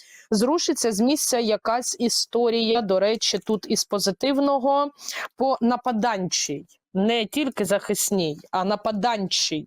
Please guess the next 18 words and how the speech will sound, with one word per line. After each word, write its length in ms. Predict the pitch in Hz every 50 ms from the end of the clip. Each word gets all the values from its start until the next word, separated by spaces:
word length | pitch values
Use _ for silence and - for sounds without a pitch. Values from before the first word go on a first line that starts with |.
| 170 - -
історії. 600 | - 202 - - - - 202 185 165 160 160 175
Ну, 100 | 226 254
я 120 | 226 180
маю 200 | 180 180 175 170
на 80 | 170 165
увазі, 500 | 165 160 156 156 165 165 160 156 156 160 165 160 156 _
там, 280 | - 160 156 151 151 165
да, 140 | 220 247 233
не, 140 | 185 175 170
не 200 | 180 190 185 180
тільки 240 | - 220 - 220
захисна 420 | 185 185 175 - 180 - - 202 175
позиція, 640 | - - 175 160 170 165 - - - 175 165 156 -
а 240 | 170 175 170 165
і 140 | 156 160 175
нападання. 680 | 175 175 170 - 190 185 175 190 165 156 151 135 101 87 - - - - - - - - - - -
Якась 400 | 202 220 214 - 254 247 247 -
перспектива 720 | - 226 196 - - - 233 - - 254 247 226 220